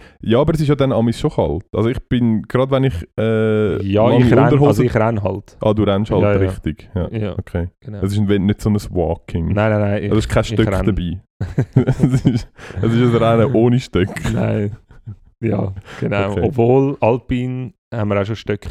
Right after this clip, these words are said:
Speaker 2: gehabt, wenn's halt so sehr steil gegangen ist.
Speaker 1: Okay,
Speaker 2: Haben
Speaker 1: habt
Speaker 2: wir
Speaker 1: ihr
Speaker 2: so
Speaker 1: eurem,
Speaker 2: Klappbare-Stück
Speaker 1: eurem
Speaker 2: so.
Speaker 1: letzten Lauf
Speaker 2: Nein, dort
Speaker 1: noch ein
Speaker 2: haben wir es
Speaker 1: Stück
Speaker 2: nicht müssen.
Speaker 1: dabei?
Speaker 2: Nein, aber zum Beispiel am Campernet hast du am Schluss dann
Speaker 1: Hast du, hast du noch so ein Stück, das du noch kannst mitnehmen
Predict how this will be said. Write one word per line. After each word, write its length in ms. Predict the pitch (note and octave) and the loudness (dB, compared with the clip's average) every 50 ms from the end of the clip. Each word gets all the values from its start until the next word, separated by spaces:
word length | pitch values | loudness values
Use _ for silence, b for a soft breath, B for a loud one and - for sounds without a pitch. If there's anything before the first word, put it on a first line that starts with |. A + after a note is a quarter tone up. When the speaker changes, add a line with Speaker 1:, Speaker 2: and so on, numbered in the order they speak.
| - - - | -14 -12 -8
Speaker 2:
gehabt, 320 | - G2 F#2+ G2 G2+ - _ _ - A2 | -6 -6 -6 -6 -8 -12 _ _ -20 -16
wenn's 360 | G#2+ G#2 G#2+ F#2+ F#2 F2+ - | -10 -6 -6 -6 -4 -4 -6
halt 200 | G2 F#2+ F#2 - | -6 -6 -6 -8
so 160 | - G2 F#2+ | -8 -8 -8
sehr 240 | F#2 - G2 G2 G2 | -6 -6 -6 -6 -6
steil 320 | - - - G2+ G2+ G2 | -6 -8 -8 -6 -6 -6
gegangen 340 | G2 - G2 G2 G2 F#2+ E2 | -8 -10 -10 -10 -10 -12 -14
ist. 260 | G#1+ - - - - _ _ _ _ _ _ _ _ _ _ _ _ _ _ _ _ _ _ _ | -16 -16 -18 -20 -20 _ _ _ _ _ _ _ _ _ _ _ _ _ _ _ _ _ _ _
Speaker 1:
Okay, 280 | - D3+ - - A#2+ A2 A#2+ | -2 0 0 0 0 0 0
Speaker 2:
Haben 40 | A#2+ | 0
Speaker 1:
habt 100 | A#2+ A#2+ | 2 2
Speaker 2:
wir 40 | A#2+ | 2
Speaker 1:
ihr 40 | A#2+ | 4
Speaker 2:
so 60 | A#2 A2+ | 4 2
Speaker 1:
eurem, 80 | A#2+ A#2 | 2 0
Speaker 2:
Klappbare-Stück 720 | G#2 - G2+ G2+ - - G2 F2 G2 G2+ - - - A#2 | 0 -2 -4 -4 -4 -4 -6 -6 -6 -8 -8 -4 -2 0
Speaker 1:
eurem 160 | A#2+ A2+ G#2+ A2 | 0 0 0 0
Speaker 2:
so. 60 | A2+ | 0
Speaker 1:
letzten 300 | A#2 B2 - - - C#3+ | 0 -2 -2 -4 -4 -4
Lauf 420 | A#2+ A2 A2+ B2 C#3 - - _ _ B B B B B B B B B | -4 -2 -4 -4 -6 -6 -10 _ _ B B B B B B B B B
Speaker 2:
Nein, 220 | - F#2+ G#2 G#2 - | -2 0 2 2 4
dort 120 | - A2+ | 2 2
Speaker 1:
noch 80 | A2+ G2 | 2 2
ein 40 | |
Speaker 2:
haben 0 | |
wir 60 | G2 F#2+ | 0 0
es 40 | |
Speaker 1:
Stück 40 | - | 0
Speaker 2:
nicht 100 | G2+ G2+ | 0 -2
müssen. 240 | G2 F#2+ A#2+ G2+ F#2 | -2 -2 -2 -2 -2
Speaker 1:
dabei? 80 | F#2 F#2 G2 | -2 -2 -2
Speaker 2:
Nein, 60 | G2+ | -2
aber 100 | G2 F#2+ | -4 -6
zum 60 | - - | -8 -12
Beispiel 200 | G2 - - G2+ | -10 -8 -8 -6
am 60 | F#2+ | -4
Campernet 640 | - G2 G2 G2 - - F#2+ F#2+ G2 G2 G2+ G2+ F#2+ | -2 -4 -4 -4 -4 -8 -6 -6 -4 -4 -4 -4 -6
hast 420 | F#2+ F2+ - - - - - - - | -6 -8 -10 -14 -20 -20 -20 -18 -14
du 40 | - | -12
am 80 | G#2 F#2+ | -12 -10
Schluss 300 | - - G2+ F#2+ - - | -10 -10 -10 -10 -10 -12
dann 360 | - - F#2+ G2 F#2+ F#2+ G2 - _ _ _ _ _ _ _ _ - - | -12 -12 -10 -10 -12 -14 -16 -18 _ _ _ _ _ _ _ _ -4 -2
Speaker 1:
Hast 180 | A2 G#2+ - | -2 0 2
du, 120 | - A2 - | 2 2 2
hast 120 | A2+ A2 | 2 0
du 40 | B2+ | 0
noch 60 | A#2 | 2
so 60 | A2+ | 0
ein 40 | G#2+ | 0
Stück, 260 | - - - B2+ - | 0 0 0 0 0
das 80 | - - | 0 0
du 80 | B2 | 0
noch 100 | A2 G#2 G#2+ | 2 2 0
kannst 120 | A2 - A#2 | 0 -2 -2
mitnehmen 500 | A#2 C#3+ - _ - E2+ D#2 D#2+ F#2+ | -2 -4 -4 _ -4 -2 -2 -2 -4